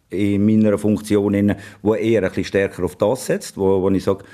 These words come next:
Fußball spielen und gut ausgebildete Spieler hat man heute relativ viel in diesen Nachwuchszentren.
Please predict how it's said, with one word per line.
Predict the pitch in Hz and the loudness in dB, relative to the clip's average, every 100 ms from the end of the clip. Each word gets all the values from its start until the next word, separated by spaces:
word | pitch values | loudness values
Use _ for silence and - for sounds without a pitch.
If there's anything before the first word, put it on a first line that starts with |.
| - | -20
Fußball | - 117 123 113 | -2 -2 0 -2
spielen | - 110 107 107 | -2 0 2 2
und | - 101 | 0 -2
gut | 95 110 110 | 2 0 0
ausgebildete | 107 - 104 98 90 90 | -4 -2 -2 -2 -6 -6
Spieler | - 120 120 - - _ _ | 0 2 2 -2 -10 _ _
hat | 101 98 | -4 -2
man | 90 92 92 90 85 | 0 2 2 2 0
heute | 120 104 | -2 0
relativ | 92 90 - 98 | 0 0 -4 -6
viel | - 127 175 - - - - | 0 0 0 -4 -16 -20 -6
in | 113 113 117 117 | 0 2 4 2
diesen | 117 120 | 2 2
Nachwuchszentren. | 117 120 123 - - 127 127 135 | 0 0 -2 -2 -2 -2 0 -2